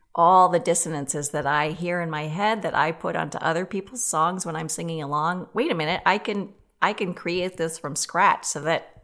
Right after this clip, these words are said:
I can get more dissonant, dissonance per square inch than, than I even ever dreamed I could. And so hence the sort of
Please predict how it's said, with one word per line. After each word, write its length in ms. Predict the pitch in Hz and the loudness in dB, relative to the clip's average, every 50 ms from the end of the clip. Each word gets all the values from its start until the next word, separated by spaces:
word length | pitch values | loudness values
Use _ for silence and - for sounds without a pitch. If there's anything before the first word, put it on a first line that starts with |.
| - _ | -2 _
I 100 | 160 170 | 0 0
can 160 | 165 170 165 | 0 -2 -2
get 180 | 156 160 135 - | -2 -2 -2 -2
more 200 | 147 151 151 175 | -4 -4 -4 -4
dissonant, 640 | 170 170 175 - - 156 151 143 139 - - - - - | -2 -2 -2 -2 -4 -4 -6 -8 -8 -10 -12 -14 -6 -4
dissonance 440 | 196 190 - 170 151 139 135 - | -4 -2 -2 -4 -4 -4 -4 -6
per 200 | - - - 156 | -8 -6 -6 -6
square 340 | 143 - - - 160 143 143 | -6 -6 -4 -2 -2 0 0
inch 260 | 156 156 147 147 - | 0 -2 -2 -2 -2
than, 360 | - 165 165 156 147 147 156 - - - - - - - - - - _ _ _ _ _ _ _ _ _ | 0 2 2 2 0 -2 -6 -8 -12 -20 -20 -20 -20 -20 -20 -20 -20 _ _ _ _ _ _ _ _ _
than 400 | - 127 92 90 147 156 170 165 | -16 -14 -12 -10 -2 0 2 4
I 120 | 175 165 170 | 4 4 2
even 320 | 175 170 170 165 165 160 - | 2 0 0 -2 -2 -4 -2
ever 540 | - 170 165 165 160 156 147 143 - - - - | -2 0 0 2 0 0 -2 -4 -8 -14 -20 -14
dreamed 300 | - 170 170 170 160 - | -8 -6 -6 -4 -4 -4
I 100 | 151 147 | -6 -8
could. 460 | - - - 254 233 170 - 151 - | -8 -6 -4 -2 0 0 0 -2 -4
And 340 | - - 156 156 147 - - - - - - - - - - _ _ - - | -4 -4 -4 -4 -6 -8 -12 -18 -20 -20 -20 -20 -20 -20 -20 _ _ -16 -12
so 400 | - - - - - - 170 156 | -10 -6 -6 -4 -2 0 0 0
hence 400 | 175 - - 180 160 160 - - | 0 0 0 0 0 2 0 -2
the 160 | - - 139 143 | 0 -2 -4 -4
sort 240 | - - - 160 147 | -4 -6 -4 -4 -6
of 100 | 143 | -6